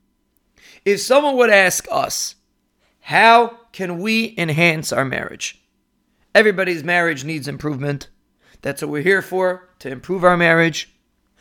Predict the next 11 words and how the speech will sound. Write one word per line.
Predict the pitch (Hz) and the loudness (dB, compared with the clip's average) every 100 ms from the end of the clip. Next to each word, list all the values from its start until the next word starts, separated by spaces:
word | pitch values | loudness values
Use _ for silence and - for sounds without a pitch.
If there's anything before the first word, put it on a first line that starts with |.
| _ _ | _ _
So | - 202 | -8 -4
how | 151 202 277 302 | 0 2 2 2
can | - 220 | -2 -2
I | - 226 226 | 4 6 6
enhance | 220 190 160 180 180 170 - | 2 -2 0 2 0 -2 -6
my | 143 | -8
marriage? | 127 113 - - - - _ _ _ _ _ _ _ - - _ - | -8 -12 -14 -14 -14 -16 _ _ _ _ _ _ _ -20 -20 _ -10
Most | 165 240 302 - - | 2 4 4 -2 -8
people | - 247 185 220 202 | -6 -4 2 4 4
would | 190 147 | 2 2
focus | - 214 - 208 196 - | 4 4 6 6 6 2